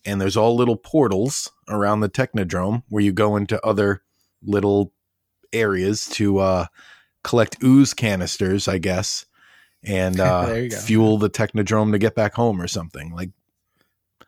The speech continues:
Speaker 1: give each turtle their own abilities, something like that." I mean, I'm not a game
Speaker 2: That would
Speaker 1: designer,
Speaker 2: be
Speaker 1: but <laughs> that, that,
Speaker 2: Right.
Speaker 1: that was,
Speaker 2: <laughs>
Speaker 1: uh, I,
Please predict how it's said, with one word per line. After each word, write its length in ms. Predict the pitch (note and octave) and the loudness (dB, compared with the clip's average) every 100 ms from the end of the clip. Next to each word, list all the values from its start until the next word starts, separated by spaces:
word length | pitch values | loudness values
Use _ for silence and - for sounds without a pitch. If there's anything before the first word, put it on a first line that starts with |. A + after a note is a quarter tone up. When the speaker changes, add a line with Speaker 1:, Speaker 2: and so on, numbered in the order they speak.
| _ _ _ - | _ _ _ 0
Speaker 1:
give 160 | A#2 | 2
each 200 | A#2+ - | 2 0
turtle 340 | - B2+ A#2+ A#2 | 0 4 4 4
their 180 | A2 | 4
own 120 | A2 G2+ | 4 0
abilities, 840 | E2+ A#2 B2 B2 A#2+ A#2 - - - | 2 4 4 4 4 2 -4 -10 -10
something 360 | - G#2 G#2+ G2+ | -6 -2 -2 -2
like 160 | F#2+ | -2
that." 300 | G2+ G2+ G2 _ _ _ _ _ _ _ _ | -2 -2 -4 _ _ _ _ _ _ _ _
I 40 | A#2 | 0
mean, 120 | B2 | 2
I'm 100 | C#3+ | 4
not 140 | A#2+ | 4
a 40 | G#2 | 4
game 240 | A2 A2+ | 2 0
Speaker 2:
That 160 | G2 E2 | 0 0
would 160 | E2+ | -2
Speaker 1:
designer, 100 | F2 | -4
Speaker 2:
be 100 | E2+ | -8
Speaker 1:
but 240 | G#2 G#2 - | -4 -2 -2
<laughs> 60 | - C3+ | 0 2
that, 300 | C3 - - | 0 0 -2
that, 180 | A#2+ | -2
Speaker 2:
Right. 300 | C#3+ B2+ F#2 A#2+ | 0 0 0 4
Speaker 1:
that 160 | C#3 C#3+ | 8 8
was, 120 | C#3 | 8
Speaker 2:
<laughs> 0 | |
Speaker 1:
uh, 440 | A2+ A#2 G#2+ F#2+ B2+ - A2+ - - | 6 8 6 4 2 0 -4 -6 -20
I, 60 | - | -2